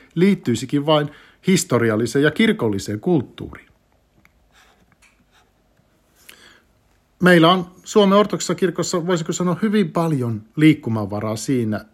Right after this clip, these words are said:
että se ortodoksisuus saa olla meidän itsemme näköistä.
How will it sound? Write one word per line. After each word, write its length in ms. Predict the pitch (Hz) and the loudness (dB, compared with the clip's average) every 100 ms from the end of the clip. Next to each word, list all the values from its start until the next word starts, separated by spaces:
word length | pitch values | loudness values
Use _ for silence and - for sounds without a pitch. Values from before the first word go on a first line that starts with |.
| _ - | _ -12
että 200 | 117 120 | -8 -6
se 120 | 143 | -2
ortodoksisuus 920 | 180 185 147 131 - 123 131 131 - | 0 0 -2 -6 -8 -10 -8 -8 -4
saa 180 | 185 156 | 0 0
olla 160 | 139 | 0
meidän 260 | 151 160 165 | 0 0 0
itsemme 460 | 190 - - 120 131 | -2 -6 -8 -6 -4
näköistä. 640 | 170 165 95 82 - | -4 -4 -6 -8 -16